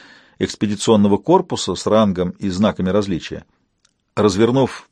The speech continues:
тонкое одеяние, он неохотно облачился. Стоявшие у двери охранники сопроводили его в аудиторию.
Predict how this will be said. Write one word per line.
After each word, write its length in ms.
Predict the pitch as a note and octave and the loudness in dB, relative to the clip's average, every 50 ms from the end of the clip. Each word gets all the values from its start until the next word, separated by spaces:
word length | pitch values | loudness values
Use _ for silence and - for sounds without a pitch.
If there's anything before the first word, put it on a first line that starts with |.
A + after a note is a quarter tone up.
| _ _ | _ _
тонкое 440 | A#2 A2+ A2 G2+ G2 - F#2+ F#2 | 2 4 4 2 2 2 0 0
одеяние, 680 | - G2 F2+ F2+ F#2 F#2 A2 C3+ D#3+ E3 D#3+ D3+ C3+ - | 0 0 -4 -4 -4 0 2 2 2 2 2 -2 -2 -2
он 240 | - G#2 B2 C#3 C#3 | -2 -4 -4 -2 0
неохотно 460 | B2 A#2 G#2+ G2+ - B2 - - B2 | 0 0 0 0 -2 -6 -2 0 -2
облачился. 600 | A#2 A2 A#2+ A2+ - - G2 D#2 - - - - _ _ _ _ _ _ _ - - - - - - - - _ _ _ _ _ _ _ _ _ _ _ | 0 2 0 0 0 -4 -8 -8 -8 -12 -16 -18 _ _ _ _ _ _ _ -20 -20 -20 -20 -20 -20 -20 -20 _ _ _ _ _ _ _ _ _ _ _
Стоявшие 580 | _ - - A#2 A2 B2+ E3 D#3+ - - D3+ D#3 | _ -6 0 2 4 6 4 4 4 4 4 4
у 100 | C#3+ C#3+ | 4 2
двери 220 | A2+ B2 C#3+ C#3 C3+ | 2 4 4 4 6
охранники 720 | B2 A#2+ - - B2 C#3+ D#3+ F3 F3 E3+ D3+ - E3 D#3 - _ _ _ _ _ _ _ _ | 4 2 2 4 4 4 4 4 2 -2 0 0 -2 -2 -2 _ _ _ _ _ _ _ _
сопроводили 640 | - - - C3 - A#2+ A2+ A#2 A2+ G#2 C#3 D#3+ D#3+ | -4 -2 -2 2 2 4 4 4 4 4 2 0 2
его 280 | D3+ C#3+ C3+ C#3 C#3+ B2+ | 2 2 4 4 2 2
в 80 | A2+ | 2
аудиторию. 680 | B2 C3 C3 B2 B2+ - - F#2 D#2 C#2 C#2 C#2 - | 0 -2 -2 -2 -6 -4 -2 -2 -2 -2 -6 -12 -14